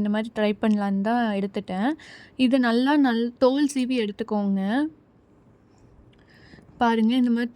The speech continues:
தோல் சீவி எடுத்துட்டு, நல்லா, ஆ, எப்படி சொல்றது, நல்லா மெலிசா கட் பண்ணுங்க. அப்பதான் சீக்கிரமா வெந்து வரும். இந்த மாதிரி கட் பண்ணிக்கோங்க. நல்லா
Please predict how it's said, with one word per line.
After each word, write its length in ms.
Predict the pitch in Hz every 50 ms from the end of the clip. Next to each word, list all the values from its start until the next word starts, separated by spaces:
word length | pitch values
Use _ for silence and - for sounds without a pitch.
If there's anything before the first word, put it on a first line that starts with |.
| 220
தோல் 200 | 214 220 233 233 -
சீவி 220 | 254 240 233 240 233 214
எடுத்துட்டு, 380 | 196 202 - 214 202 - 202 220 262 311 349 - _ _ _ _ _ _ _ _ _ _ _ _ _ _ _ _ -
நல்லா, 380 | 240 240 233 254 277 302 320 320 302 285 254 240 226 214 - _ - - _ _ _
ஆ, 80 | - 226 220 214 214 220 220 214
எப்படி 180 | 220 - 262 269 - 269
சொல்றது, 260 | 240 226 220 226 220 220 220
நல்லா 140 | 233 269 269 247 226
மெலிசா 400 | 226 233 254 269 254 - 277 254 - 240
கட் 160 | 220 - _ -
பண்ணுங்க. 280 | 220 208 208 202 196 214 247 294 302 285
அப்பதான் 360 | - - 233 233 277 302 277 -
சீக்கிரமா 460 | 262 240 233 - 247 226 220 226 240 247 233 214
வெந்து 260 | 202 202 214 214 233 220 208
வரும். 280 | 190 196 214 262 302 302 262
இந்த 120 | 226 208 202 214
மாதிரி 140 | 214 220 233 233 220
கட் 140 | 196 - - 220
பண்ணிக்கோங்க. 500 | 214 214 208 196 - 196 196 196 196 196 208 254 311 339 - - - _ _ _ _ _ _ _ _ _ _ _ _ _ _ _ _ - 240
நல்லா 200 | 240 233 247 262